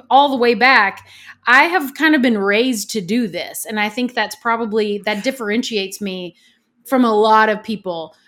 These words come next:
who have been told since they were a kid,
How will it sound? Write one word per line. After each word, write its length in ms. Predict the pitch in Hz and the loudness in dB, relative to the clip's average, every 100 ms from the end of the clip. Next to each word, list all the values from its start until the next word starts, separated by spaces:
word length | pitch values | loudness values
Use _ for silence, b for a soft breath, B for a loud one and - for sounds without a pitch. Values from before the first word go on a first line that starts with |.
| _ | _
who 540 | 247 247 226 208 202 - | -2 0 0 -2 -6 -10
have 260 | 196 226 208 | -2 -2 2
been 160 | 226 | 0
told 280 | 233 240 214 | 0 -2 -2
since 200 | 240 233 | -4 -2
they 140 | 247 208 | -2 0
were 200 | 202 190 | 0 -2
a 60 | 185 | -4
kid, 540 | 233 202 185 180 | -2 -2 -2 -4